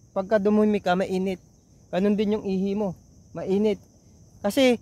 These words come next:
winawalis niyan yung mga asido sa, sa ating tiyan. Kahit ano naman pagkain po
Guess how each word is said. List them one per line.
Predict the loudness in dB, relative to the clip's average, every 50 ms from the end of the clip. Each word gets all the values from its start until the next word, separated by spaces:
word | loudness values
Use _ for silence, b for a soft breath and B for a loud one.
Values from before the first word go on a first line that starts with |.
| -6 -20 -20 -14 -6
winawalis | -2 2 4 6 6 6 4 4 2 0 -4 -2 -2
niyan | -2 0 0 0 -2
yung | -2 -2 -2 -2 -2 -2 -2 -2 -2 -2 -2 0 0 2
mga | 2 2 2 2 2 0 0
asido | 0 -2 -2 -2 -2 0
sa, | 0 -2 0
sa | 0 -2 -2 0 -2
ating | -2 -2 -2 -6 -6
tiyan. | -4 -4 -4 -4 -6 -8 -14 _ -20 -20 _ -20 -20 -20 _ _ _ -20 -20 -20 -20 -20 _ -20 -20 -20 _ _ -20 _ -20 -20 -20 -20 -20 -20 -20 -20 -20 -20 -20 -20 -20 -20 -20 -20 -20 -20 _ -20 -20 -20 -20 -20 -20 -20 -20 -20 _ -20 -20 -20 -20 -20 -20 -20 -20 -20 -20 _ _ _ -20 -18 -8
Kahit | -4 0 2 4 4 4
ano | 4 2 2 4
naman | 4 4 4 4
pagkain | 2 0 -2 0 0 2 2 0 -2 -4
po | -6